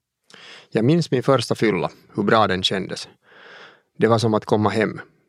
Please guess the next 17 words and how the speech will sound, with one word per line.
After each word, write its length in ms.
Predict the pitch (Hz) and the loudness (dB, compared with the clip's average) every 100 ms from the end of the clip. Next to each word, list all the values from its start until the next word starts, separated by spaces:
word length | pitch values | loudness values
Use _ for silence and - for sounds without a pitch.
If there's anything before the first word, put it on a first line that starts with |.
| _ _ | _ _
Jag 120 | - | 0
var 120 | 117 127 | 0 2
som 180 | 131 | 0
sagt 440 | 123 123 - - - _ _ - | 0 -2 -2 -18 -18 _ _ -8
ett 180 | 117 - | -8 -2
känsligt 380 | 120 110 101 - | -2 -2 -4 -2
barn 360 | 98 92 90 - _ | 2 2 0 -8 _
och 140 | - | -2
jag 60 | 98 | 0
växte 340 | 104 98 - | 0 -2 0
upp 240 | 104 101 - - _ _ | 0 -2 -10 -20 _ _
till 100 | - | -2
en 140 | 92 98 | 0 0
minst 280 | 104 95 | -2 -2
lika 280 | 98 98 92 | -4 -4 -4
känslig 360 | 90 98 - - | -6 -8 -8 -6
tonåring. 540 | 95 87 - - - | -4 -4 -6 -10 -14